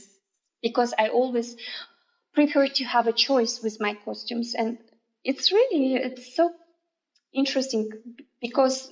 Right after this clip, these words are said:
you probably doing the same, right? <laughs>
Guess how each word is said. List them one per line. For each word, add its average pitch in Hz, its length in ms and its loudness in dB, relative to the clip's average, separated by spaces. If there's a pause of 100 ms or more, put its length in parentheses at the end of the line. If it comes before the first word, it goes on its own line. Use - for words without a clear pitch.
(120)
you 269 680 0
probably 233 500 0
doing 226 360 -2
the 220 100 0
same, 202 320 0
right? 302 380 2
<laughs> - 40 -20